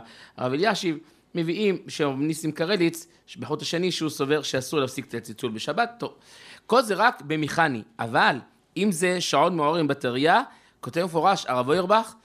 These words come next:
שאסור לא להפעיל ולא לכבות, מפני שזה בעצם, אה, אה, ממש עוצר שמה את הזרם החשמלי, ולכן אם שעון מעורר רגיל, גם אם אין שמה, לא נדלקת מנורה, לא נדלקת שום דבר,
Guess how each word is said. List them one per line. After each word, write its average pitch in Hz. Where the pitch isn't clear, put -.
שאסור 170
לא 143
להפעיל 160
ולא 131
לכבות, 156
מפני 165
שזה 135
בעצם, 147
אה, 175
אה, 131
ממש 147
עוצר 180
שמה 196
את 147
הזרם 143
החשמלי, 151
ולכן 147
אם 165
שעון 160
מעורר 156
רגיל, 151
גם 185
אם 220
אין 226
שמה, 226
לא 214
נדלקת 220
מנורה, 202
לא 208
נדלקת 208
שום 226
דבר, 214